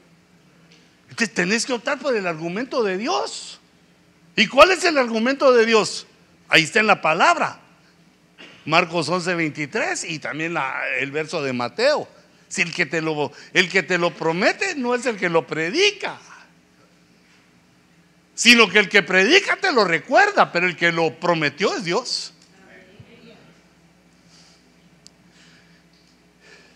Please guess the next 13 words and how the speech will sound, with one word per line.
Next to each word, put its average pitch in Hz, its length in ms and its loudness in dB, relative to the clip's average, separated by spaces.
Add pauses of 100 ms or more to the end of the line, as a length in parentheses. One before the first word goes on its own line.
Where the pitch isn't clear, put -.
(640)
Mira, 160 260 4
imagínate, 170 480 2
digamos, 185 300 -2
ahorita 175 300 -2
que 156 60 -4
estoy 170 240 -2
viviendo 170 400 0
yo 175 160 0
de 160 80 -2
los 120 160 -8
pies 165 220 -4
cuadrados, 143 540 -2
¿va? 95 120 -14